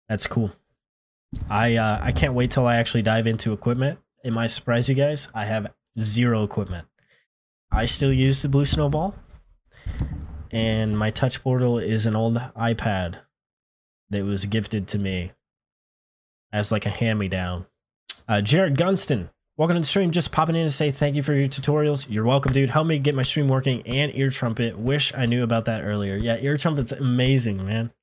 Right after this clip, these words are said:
Everyone needs it, dude. Thanks for coming in and saying that, bro. Appreciate you.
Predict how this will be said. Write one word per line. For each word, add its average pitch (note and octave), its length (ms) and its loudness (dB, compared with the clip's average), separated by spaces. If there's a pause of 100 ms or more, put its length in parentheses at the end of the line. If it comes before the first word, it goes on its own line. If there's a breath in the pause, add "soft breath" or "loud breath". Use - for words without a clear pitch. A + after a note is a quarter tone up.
(920 loud breath)
Everyone D3 380 4
needs D#3 260 4
it, A#2+ 140 0
dude. D3+ 340 0 (1800 loud breath)
Thanks C3+ 180 2
for C#3 80 -4
coming C3 240 4
in B2 140 4
and A#2 120 2
saying A#2+ 320 2
that, F#2 240 -2
bro. F#2+ 160 -2
Appreciate G2 680 -4
you. G2 160 -6